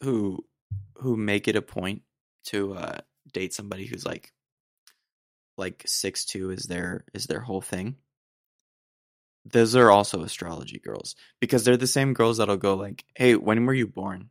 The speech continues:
And then they'll be like, "I wanna match it up with my, my birthday to see if we're compatible." And if you're, like, anything under seventy percent compatible or whatever, they'll be like, "Oh, it's not gonna work out." "Oh, you're under six two?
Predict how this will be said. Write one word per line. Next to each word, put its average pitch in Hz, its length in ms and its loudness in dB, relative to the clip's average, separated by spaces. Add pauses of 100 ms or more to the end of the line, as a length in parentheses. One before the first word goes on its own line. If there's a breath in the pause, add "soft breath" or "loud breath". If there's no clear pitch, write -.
And 107 140 -4
then 104 140 -2
they'll 101 100 0
be 98 160 -4
like, 92 300 -12
"I 101 60 -2
wanna 104 160 0
match 101 220 0
it - 60 -4
up 98 140 -4
with - 120 -10
my, 87 360 -8
my 92 140 -8
birthday 92 340 -12
to 98 100 -16
see - 140 -8
if 95 100 -12
we're 95 80 -12
compatible." 90 600 -18 (360 soft breath)
And 104 160 -4
if 101 140 0
you're, 110 80 4
like, 101 180 2
anything 98 360 -4
under 95 220 -10
seventy 92 300 -6
percent 92 300 -10
compatible 95 500 -8
or 98 120 -6
whatever, 98 380 -10
they'll 95 120 -8
be 95 160 -6
like, 92 160 -8 (560 loud breath)
"Oh, 127 80 2
it's 117 160 4
not 123 100 2
gonna 117 180 4
work 95 220 0
out." 90 280 -2 (920)
"Oh, 104 460 6 (400)
you're 107 220 6
under 104 260 4
six - 320 -2
two? 123 420 -2